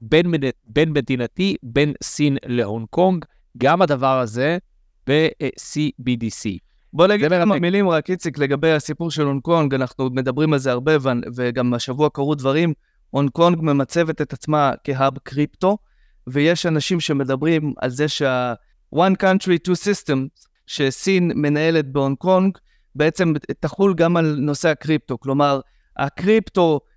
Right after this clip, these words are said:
Speaker 2: ישחקו הנערים לפניהם, כן? יהיה E T F של H S B C בהונג קונג, ותוכל לרכוש שם קריפטו כביכול,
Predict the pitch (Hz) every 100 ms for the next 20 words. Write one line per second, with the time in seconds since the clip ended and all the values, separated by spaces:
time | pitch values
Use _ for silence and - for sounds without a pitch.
0 | - 151 - 156 202 190 175 156 160 175
1 | 156 - 151 185 226 226 _ _ - 160
2 | 190 185 - 156 175 165 160 - 170 -
3 | 180 175 165 - _ - - 151 170 160
4 | 170 - 156 - 170 160 - 123 127 131
5 | 196 226 220 - _ _ - 131 147 165
6 | 160 143 160 151 139 127 180 208 - 160
7 | 151 143 - 131 160